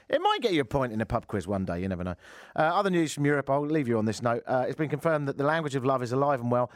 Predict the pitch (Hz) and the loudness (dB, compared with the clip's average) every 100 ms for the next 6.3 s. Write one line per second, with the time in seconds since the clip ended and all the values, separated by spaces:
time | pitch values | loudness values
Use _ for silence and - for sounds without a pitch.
0 | - - - 175 - 220 233 185 127 104 | -20 -12 -4 -4 0 0 2 2 2 0
1 | 117 147 143 147 147 127 147 151 175 185 | 0 0 0 0 -2 -4 -2 0 0 -2
2 | - 180 - 165 - 151 127 151 151 143 | -4 -4 -2 -2 -2 -4 0 2 2 0
3 | 139 127 131 139 - - 101 104 110 107 | 0 0 0 -4 -4 -6 -6 -6 -4 -4
4 | 107 _ - - - 127 139 135 120 120 | -4 _ -20 -20 -8 -4 0 0 0 0
5 | 143 139 139 117 135 98 120 110 - 139 | 0 2 0 0 -2 -2 -4 -4 -2 -4
6 | - 98 | -2 -4